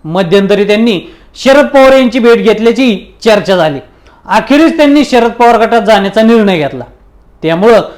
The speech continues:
उदगीरमध्ये राष्ट्रवादीच्या दोन गटातच विधानसभा निवडणुकीत सामना होईल आणि कमळ दिसणारच नाही, असं चित्र निर्माण झालंय. तुम्हाला काय वाटतं, पवारांच्या या निर्णयाचा उदगीरमध्ये फायदा होईल,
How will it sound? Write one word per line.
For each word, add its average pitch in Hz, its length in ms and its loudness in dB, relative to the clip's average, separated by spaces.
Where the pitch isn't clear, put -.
उदगीरमध्ये 277 680 2
राष्ट्रवादीच्या 233 600 0
दोन 208 280 0
गटातच 214 500 0
विधानसभा 254 540 2
निवडणुकीत 240 540 0
सामना 208 380 -2
होईल 220 280 2
आणि 233 240 0
कमळ 226 260 2
दिसणारच 202 600 -2
नाही, 151 180 -6
असं 156 180 -8
चित्र 220 260 -2
निर्माण 208 380 -2
झालंय. 147 220 -4
तुम्हाला 277 280 4
काय 269 160 2
वाटतं, 180 280 0
पवारांच्या 214 520 2
या 220 60 4
निर्णयाचा 220 580 0
उदगीरमध्ये 269 640 2
फायदा 220 320 0
होईल, 262 240 2